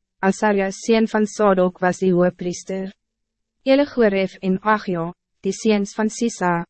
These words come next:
was hofsekretarisse. Josafat, seun van Achelit, was die geskiedskrywer. Benaja, seun van Jojada, was opperbevelvoerder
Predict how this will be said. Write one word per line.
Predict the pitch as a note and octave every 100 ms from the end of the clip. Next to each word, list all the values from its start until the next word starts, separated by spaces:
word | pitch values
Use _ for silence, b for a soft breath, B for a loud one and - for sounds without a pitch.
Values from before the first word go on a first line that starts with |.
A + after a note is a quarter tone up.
| _ _
was | F#3+ F#3+
hofsekretarisse. | G#3 A3 - A#3+ A#3 A3+ F3 E3+ E3+ F3 - G#3 G#3+ _ _ _ A#3
Josafat, | A#3 A#3+ A#3+ A3+ - G#3+ G#3+
seun | A3 G#3+ G#3
van | G#3+ G#3
Achelit, | G#3+ A3+ A3 F3 E3+
was | F3 F3
die | F#3+ G3+
geskiedskrywer. | - F3 - - D#3+ D#3+ E3+ E3+ F#3 _ _ _
Benaja, | - G#3+ G#3+ A3+ B3
seun | A#3+ A#3+ A3+ A#3
van | B3+ A#3+
Jojada, | G#3+ A3 F#3 F3+ F3 E3+
was | F3+ - A3+
opperbevelvoerder | A3+ A#3 A#3 - G#3 G#3 - G3+ F#3